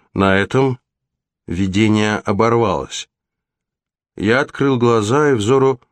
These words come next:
предстала наша палатка. "Арим", мысленно повторил я. "Неужели я только что видел предводителя Дорсов? Но как он попал в подземный город? И откуда его знал Минар?"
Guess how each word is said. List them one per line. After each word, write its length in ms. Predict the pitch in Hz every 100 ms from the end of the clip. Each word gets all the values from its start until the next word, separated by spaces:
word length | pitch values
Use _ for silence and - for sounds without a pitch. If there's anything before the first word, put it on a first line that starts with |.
| -
предстала 560 | 113 104 - 127 120
наша 320 | 117 117 - 101
палатка. 680 | 117 120 95 - - 69 - _ _ _ _ _ _
"Арим", 640 | - 92 98 127 117 92 73 _ _ _ _
мысленно 580 | - 98 95 - 92 90
повторил 520 | 92 - 101 95 90
я. 300 | 82 82 76 _ _ _ _ _ _ _ _ _ -
"Неужели 520 | 98 101 95 135 143
я 140 | 131
только 300 | - 135 127
что 200 | 117 -
видел 380 | 120 127 127 123
предводителя 720 | 123 110 117 117 127 - 131
Дорсов? 580 | 123 143 104 - - - _ _ _ _ _ _ _
Но 220 | - 95
как 400 | - - 156 123
он 140 | 98 87
попал 380 | 101 - 110 95
в 80 | -
подземный 560 | 98 98 107 98 95
город? 440 | 101 127 90 - - _ _ _ _ _ _ -
И 80 |
откуда 500 | 82 82 - - 107
его 220 | 104 98 98
знал 280 | 104 110
Минар?" 520 | 107 123 131 104 76